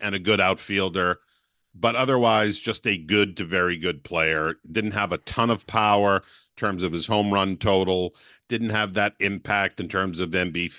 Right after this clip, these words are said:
P finishes, so he wasn't really on my radar. Helton, I, I did consider some, but I, I, I look at a guy who's a first baseman, which is traditionally, you know,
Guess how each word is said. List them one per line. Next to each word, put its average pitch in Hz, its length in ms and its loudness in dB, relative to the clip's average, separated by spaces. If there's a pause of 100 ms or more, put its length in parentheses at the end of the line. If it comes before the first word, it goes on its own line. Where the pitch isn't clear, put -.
(280)
P 120 240 -2
finishes, 101 520 -2
so 98 200 0
he 139 140 2
wasn't 120 320 2
really 101 300 2
on 90 200 -2
my 85 140 -2
radar. 76 580 -2 (360)
Helton, 185 480 0
I, 113 280 0
I 104 120 2
did 120 360 -2
consider 110 680 0 (100)
some, 98 560 0 (480)
but 120 240 0 (180)
I, 117 160 0
I, 117 200 0 (100)
I 117 80 2
look 190 260 0
at 160 80 2
a 156 60 2
guy 117 400 2
who's 104 320 -2
a 104 80 0
first 127 380 -4
baseman, 98 500 -4
which 90 180 -4
is 87 160 -4
traditionally, 107 800 0 (340)
you 107 100 0
know, 87 240 2